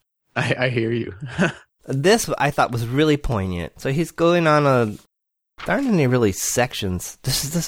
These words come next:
Speaker 2: article is like, what, three thousand words?
Speaker 1: Uh, yeah, it was like thirty-five hundred, something like that.
Speaker 2: So,
Speaker 1: And
Speaker 2: okay, so under the section "Radical Christianity's Favorite Word," I, I thought this was interesting.
Speaker 1: Mm.
Speaker 2: Their favorite word is really.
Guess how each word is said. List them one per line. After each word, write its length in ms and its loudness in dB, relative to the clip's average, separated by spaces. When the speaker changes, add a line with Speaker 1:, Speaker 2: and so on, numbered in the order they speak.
Speaker 2:
article 300 0
is 80 -6
like, 200 -4
what, 140 0
three 180 2
thousand 360 2
words? 360 -2
Speaker 1:
Uh, 140 4
yeah, 340 2
it 40 0
was 140 -4
like 140 -4
thirty-five 460 -2
hundred, 280 -2
something 260 -2
like 180 0
that. 320 0
Speaker 2:
So, 280 2
Speaker 1:
And 240 2
Speaker 2:
okay, 240 4
so 180 4
under 180 2
the 120 0
section 500 2
"Radical 400 0
Christianity's 800 -2
Favorite 420 2
Word," 420 2
I, 100 0
I 20 2
thought 220 -2
this 140 -6
was 200 -10
interesting. 580 -4
Speaker 1:
Mm. 340 4
Speaker 2:
Their 120 6
favorite 340 2
word 180 2
is 140 -2
really. 480 0